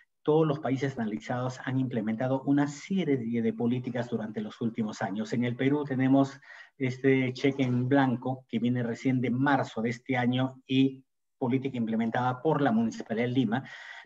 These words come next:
pero esas políticas implementadas finalmente tienen que ver, eh, guardar correlación respecto a las ventas que venimos teniendo en el Perú. Como lo mencionó Adrián,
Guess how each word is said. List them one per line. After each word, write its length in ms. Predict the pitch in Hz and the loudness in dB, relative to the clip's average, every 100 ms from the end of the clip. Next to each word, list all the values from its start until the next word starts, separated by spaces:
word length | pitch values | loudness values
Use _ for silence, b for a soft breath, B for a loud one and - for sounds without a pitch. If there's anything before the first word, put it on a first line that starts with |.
| _ | _
pero 460 | 127 123 120 120 - _ | 0 2 2 0 -2 _
esas 320 | 160 156 170 - | -4 -2 -2 -2
políticas 640 | 143 135 139 139 131 117 | 0 4 4 2 0 -2
implementadas 760 | 110 104 110 110 123 120 123 | -2 0 -2 0 0 0 -4
finalmente 720 | - 110 120 120 120 120 123 123 B - | -4 -2 2 2 2 0 -4 -6 B -2
tienen 300 | 127 120 117 | 0 2 0
que 160 | 110 | -2
ver, 380 | 107 120 120 - _ 120 | 0 0 -2 -6 _ -6
eh, 200 | 107 104 | -4 -4
guardar 340 | 107 120 120 | -4 -4 -2
correlación 720 | 120 110 104 101 - 123 123 | -2 -4 -6 -8 -6 -2 -2
respecto 440 | 117 - 120 123 - | -4 -6 -6 -4 -2
a 60 | 117 | -2
las 180 | 117 | -2
ventas 340 | 117 131 131 - | -2 -2 -4 -4
que 140 | 110 | -4
venimos 440 | 104 117 117 117 - | 0 2 2 0 -4
teniendo 500 | 107 110 110 113 110 | -2 2 2 0 -4
en 140 | 104 | -8
el 120 | 104 | -6
Perú. 280 | 104 113 110 B B B B _ | -4 -2 -2 B B B B _
Como 180 | 110 113 | -2 2
lo 100 | 110 | 2
mencionó 460 | 110 110 120 131 | 2 0 2 4
Adrián, 500 | 131 123 127 127 151 | 4 2 2 0 -2